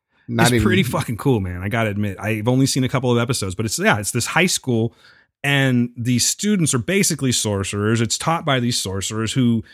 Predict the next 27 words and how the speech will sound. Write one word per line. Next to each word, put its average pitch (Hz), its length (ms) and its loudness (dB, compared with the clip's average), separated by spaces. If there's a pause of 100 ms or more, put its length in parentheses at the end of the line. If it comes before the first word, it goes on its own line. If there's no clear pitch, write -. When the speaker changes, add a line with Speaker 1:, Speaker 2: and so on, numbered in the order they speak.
(320)
Speaker 2:
uh, 127 180 0
basically 147 300 2
it 127 100 -2
works 139 240 2
where 120 260 4
the, 110 380 -2
um, 95 320 -2 (120)
there's, 127 160 4
like, 139 100 2
these - 140 -2
curses. - 540 -2 (600)
And 139 100 4
these 131 100 4
curses 160 460 0
come 135 180 0
from, 123 140 0
like, 98 180 -2
bad 123 240 0
emotions 113 720 2
and 98 100 -6
stuff - 280 -6
like 95 140 -6
that. 98 160 -8
And 92 120 -6
they 107 80 -2
can, 110 160 -4
like, - 300 -10